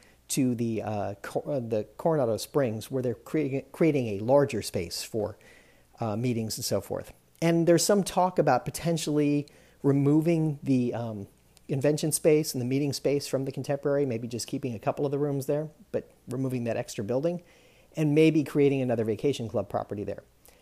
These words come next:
I hope they don't, but if they do, it's fine. I mean, that's their business if they do. But I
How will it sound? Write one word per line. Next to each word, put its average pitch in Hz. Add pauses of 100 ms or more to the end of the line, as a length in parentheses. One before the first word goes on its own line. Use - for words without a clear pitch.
(140)
I 202
hope 226
they 185
don't, 139
but 185
if 247
they 233
do, 135
it's -
fine. 107
I 127
mean, 131
that's 127
their 123
business 117
if 107
they 107
do. 101 (340)
But 233
I 202